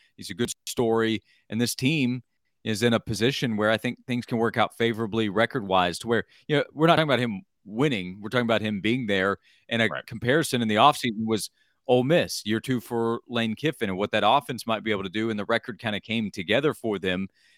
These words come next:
Speaker 1: And, uh, Pittsburgh, what they were able to do as a team, Kenny Pickett gets some attention. I think Hendon Hooker is in that kinda spot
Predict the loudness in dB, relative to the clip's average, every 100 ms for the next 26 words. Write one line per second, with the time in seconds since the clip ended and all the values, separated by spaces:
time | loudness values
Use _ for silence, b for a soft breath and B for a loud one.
0 | b -2 0 2 0 -2 0 2 2 2
1 | 0 -4 -2 -4 -4 _ -2 -2 2 0
2 | 2 2 0 -2 0 0 -2 -6 -2 -2
3 | -4 -6 -6 -6 -6 -8 -8 -6 -6 -4
4 | -4 -4 -8 b b -14 -4 -4 -2 -4
5 | -6 -14 _ -6 -2 -2 -4 _ -6 -4
6 | -2 -2 -2 -2 -2 -4 -2 -4 -4 2
7 | 4 4